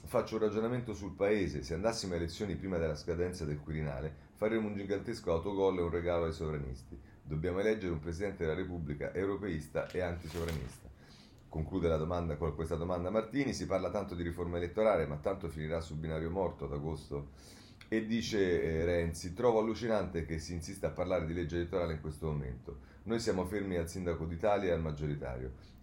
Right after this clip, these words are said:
Ove insistessero sul proporzionale, noi non abbiamo certo paura, ma sarebbe un passo indietro per una ragione semplicissima. Io vorrei che il Premier lo scegliessero i cittadini e non le forze politiche in Parlamento." Questo è Renzi sulla Stampa, che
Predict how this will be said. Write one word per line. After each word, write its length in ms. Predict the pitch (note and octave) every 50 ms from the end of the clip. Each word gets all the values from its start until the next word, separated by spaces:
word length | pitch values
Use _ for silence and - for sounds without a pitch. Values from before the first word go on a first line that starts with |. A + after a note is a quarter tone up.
| - - -
Ove 200 | B2 A#2+ G#2 G2
insistessero 760 | F#2 - - G2 F#2+ - - G2+ F2+ E2 E2 - E2+ D#2+ E2+
sul 180 | D#2 D2+ F#2 D#2+
proporzionale, 840 | - F2 D#2+ D2+ D#2+ D#2 - - E2 D#2 C#2+ C2+ C2+ C#2+ D#2 D#2 C#2+
noi 260 | G2 G2+ A2+ A#2 A#2+ A#2
non 120 | A2+ G#2
abbiamo 300 | G2 F#2 F#2 F#2+ F#2 F#2+
certo 320 | F#2 G2 F#2 D2 - F2
paura, 420 | D#2 F2+ E2+ D#2 C#2+ C2 B1+ B1 - - - - -
ma 140 | - D#2+ E2
sarebbe 320 | - G#2 G2 G#2 G#2 G2+
un 100 | G2+ G2
passo 260 | G2 G#2 - - -
indietro 400 | G2+ G#2+ G#2+ G#2 E2+ C#2+ C#2 A1+
per 180 | - - D#2 D#2+
una 120 | E2 E2+
ragione 340 | E2 F2 E2+ E2 F#2+ F#2 F2
semplicissima. 800 | D#2 F2 E2 D#2+ E2+ F2 D#2+ F2 E2+ E2 - - F2 E2+ D#2+ -
Io 160 | - F2 F2
vorrei 320 | E2 D#2 D2 D2+ D#2 D2 D2
che 80 | D2
il 60 | C#2+
Premier 420 | C#2+ - E2 F#2+ F#2 F#2 G2+ G2+ F2
lo 100 | E2+ D#2
scegliessero 580 | D2 - D#2 C#2+ D2+ E2+ E2 - - C#2 C2
i 40 | B1+
cittadini 680 | C#2 F2 F#2 - - A2 F2+ C#2+ B1+ B1+ C2 C2 C2 - - - - -
e 120 | - A2 G#2
non 200 | E2 C#2 C2+ D2
le 60 | D#2+
forze 320 | C#2+ E2+ E2 D#2+ - F2+
politiche 320 | D2+ D#2+ D#2 D2+ E2 E2 E2
in 80 | E2
Parlamento." 600 | E2 F2+ E2+ F2+ F2+ F2 D2+ C#2 C2 - - - -
Questo 340 | - A2+ A#2+ A#2 - A2+ A2+
è 120 | A2 G2+
Renzi 400 | - A2 G2+ F#2 F#2 F#2 - G2+
sulla 320 | F#2 - F#2+ F#2 F#2+ F#2+ F#2
Stampa, 500 | - - F#2+ F#2 F#2+ F#2 F#2 F#2 E2+ D#2+
che 160 | F2 -